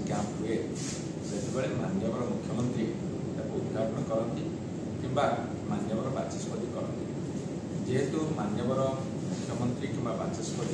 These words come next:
ତାକୁ ଉଦ୍ଘାଟନ କଲେ ନାହିଁ, ସେଥିରେ ଓଡ଼ିଆ ଜାତିର ଅସ୍ମିତା କଥା ସେମାନେ କହିଛନ୍ତି, ଆମେ ମଧ୍ୟ ସେଥିରେ ଏକମତ ଯେ ଓଡ଼ିଆ ଜାତିର ଅସ୍ମିତା ଏଠି କ୍ଷୁଣ୍ଣ ହେଇଛି। କିନ୍ତୁ ଯେହେତୁ ନିର୍ବାଚିତ ହେଇକି ଆସିଛନ୍ତି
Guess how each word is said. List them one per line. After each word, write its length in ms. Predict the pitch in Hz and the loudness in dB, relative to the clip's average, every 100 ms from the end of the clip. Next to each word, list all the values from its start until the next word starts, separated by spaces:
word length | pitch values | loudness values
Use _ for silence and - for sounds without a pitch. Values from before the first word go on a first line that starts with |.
| - | 0
ତାକୁ 140 | - 92 | 0 0
ଉଦ୍ଘାଟନ 360 | - 110 107 110 98 | 0 0 0 0 0
କଲେ 200 | - 107 107 | 0 0 2
ନାହିଁ, 160 | - - - - - - - - - - - | 0 0 -2 -2 -2 -2 -2 -2 -2 -2 0
ସେଥିରେ 340 | 117 - 147 156 151 - - - - - - - - - - - | 0 2 2 2 2 -2 -2 -2 -2 -2 -2 -2 -4 -4 -2 0
ଓଡ଼ିଆ 240 | 135 143 143 | 6 6 6
ଜାତିର 320 | - - - 127 - - - - | 6 4 4 4 4 2 0 0
ଅସ୍ମିତା 360 | - 151 156 151 | 0 2 4 4
କଥା 180 | - 135 - | 4 0 0
ସେମାନେ 260 | 117 120 - 113 | 0 2 2 2
କହିଛନ୍ତି, 360 | 107 104 - 131 | 2 0 0 0
ଆମେ 120 | 120 117 | 2 2
ମଧ୍ୟ 180 | - - - | 2 0 0
ସେଥିରେ 240 | - - - | 0 0 0
ଏକମତ 320 | - - - - - - - - - | 2 2 0 -2 -2 -2 -2 -2 0
ଯେ 80 | - - | 0 2
ଓଡ଼ିଆ 220 | - - - | 2 2 2
ଜାତିର 280 | - - - - | 0 0 0 0
ଅସ୍ମିତା 340 | - - - 139 | 0 -2 0 0
ଏଠି 120 | 131 - | 0 0
କ୍ଷୁଣ୍ଣ 240 | - - - | 0 2 2
ହେଇଛି। 240 | - - - - - - - - - - - - - | 2 2 -2 -2 -2 -2 -2 -2 -4 -4 -4 -2 0
କିନ୍ତୁ 200 | 143 151 - | 2 4 4
ଯେହେତୁ 220 | 147 147 151 | 4 4 4
ନିର୍ବାଚିତ 400 | - - 139 143 143 | 2 4 4 4 2
ହେଇକି 180 | 135 - 113 | 2 2 2
ଆସିଛନ୍ତି 280 | - 127 | 0 0